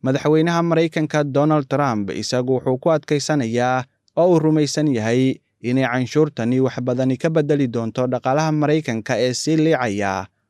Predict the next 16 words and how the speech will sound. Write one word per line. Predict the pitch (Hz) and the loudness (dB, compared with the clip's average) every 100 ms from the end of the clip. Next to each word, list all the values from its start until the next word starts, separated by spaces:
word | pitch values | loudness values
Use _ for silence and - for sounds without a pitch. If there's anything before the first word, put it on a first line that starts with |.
| _ - | _ -4
Wuxuuna | 160 175 165 | 0 2 0
sheegay | 156 160 147 156 147 160 | 0 0 2 2 2 0
in | 151 | 0
durbaba | 151 147 143 151 139 110 120 | 2 2 0 0 0 0 0
uu | 123 | 0
hoos | 127 127 - | 0 -2 -2
u | |
dhac | 131 151 147 | -2 -2 -2
ku | 160 | -2
yimid | 123 113 127 123 131 - _ _ | 0 0 0 2 0 0 _ _
sicir | - 127 131 | -8 -2 -2
bararkii | 131 160 151 - 139 | 2 2 2 -2 -2
ka | 156 | -2
jiray | 135 117 131 127 | -2 0 2 2
gudaha | 131 156 156 | 0 0 0
dalkiisa. | 143 151 143 117 104 113 92 90 | 0 0 0 -4 -4 -2 -2 -4